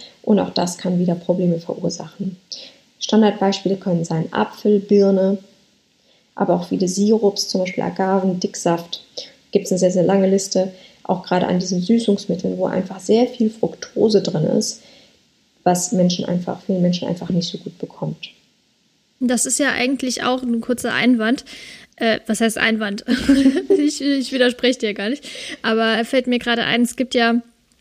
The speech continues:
Speaker 2: viele, die sagen, ähm, man soll kein, keine Glucose, also kein, kein diesen typischen Haushaltszucker essen, sondern eben mit so Fructose-Süßen, zum Beispiel Agavendicksaft, zum Beispiel Dattelsirup, äh, was gibt's denn noch alles?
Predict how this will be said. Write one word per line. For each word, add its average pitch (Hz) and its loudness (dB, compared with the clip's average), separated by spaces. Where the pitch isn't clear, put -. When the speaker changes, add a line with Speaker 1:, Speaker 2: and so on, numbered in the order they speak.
Speaker 2:
viele, 277 2
die 226 0
sagen, 233 0
ähm, 233 -4
man 233 0
soll 233 0
kein, 226 0
keine 226 0
Glucose, 262 2
also 214 -2
kein, 233 -6
kein 220 0
diesen 214 0
typischen 220 -4
Haushaltszucker 262 -2
essen, 254 0
sondern 233 0
eben 226 2
mit 220 2
so 220 -2
Fructose-Süßen, 226 0
zum 226 2
Beispiel 208 -2
Agavendicksaft, 226 -2
zum - -4
Beispiel 220 -2
Dattelsirup, 220 2
äh, 208 -4
was 208 -4
gibt's - -8
denn - -2
noch 214 -2
alles? - -6